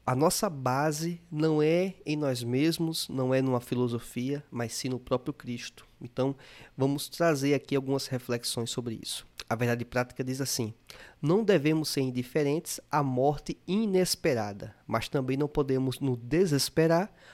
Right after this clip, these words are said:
como quem não tem esperança", né?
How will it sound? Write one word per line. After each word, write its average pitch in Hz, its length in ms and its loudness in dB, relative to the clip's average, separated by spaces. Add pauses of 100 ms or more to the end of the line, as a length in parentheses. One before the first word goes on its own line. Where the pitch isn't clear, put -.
(380)
como 190 360 4 (220)
quem 170 160 4
não 151 280 4
tem 127 480 0 (340)
esperança", 113 1040 0
né? 113 180 -4